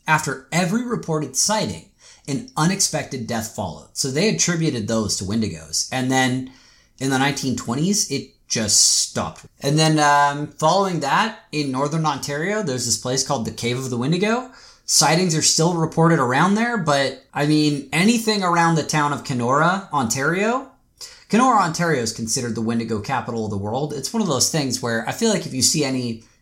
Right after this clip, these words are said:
shadowed creature, you're gonna be like, "Oh, that's a Wendigo." And you've got people who are there to look for Wendigos. There's also a Wendigo Lake in Wisconsin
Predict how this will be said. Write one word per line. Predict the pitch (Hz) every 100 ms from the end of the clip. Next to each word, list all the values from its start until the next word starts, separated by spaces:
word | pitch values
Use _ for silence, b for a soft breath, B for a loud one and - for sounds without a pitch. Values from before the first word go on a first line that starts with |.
| -
shadowed | - - 143 127 110 101
creature, | 143 131 110
you're | 92
gonna | 113 113
be |
like, | 101 -
"Oh, | 170
that's | 151 196 -
a |
Wendigo." | 170 202 156 123 90 80 B B B B
And | 131 151
you've | 147
got | 156 123
people | 156 - 139 127 117 - -
who | 156 151 147
are | 135 135
there | 117 127 135 143
to | - 139
look | 131 147 -
for | 147
Wendigos. | 208 254 95 - - - - _ -
There's | 208
also | 247 247 247 175
a |
Wendigo | 202 214 208
Lake | 190 196
in | 196
Wisconsin | 180 - 160 185 220 233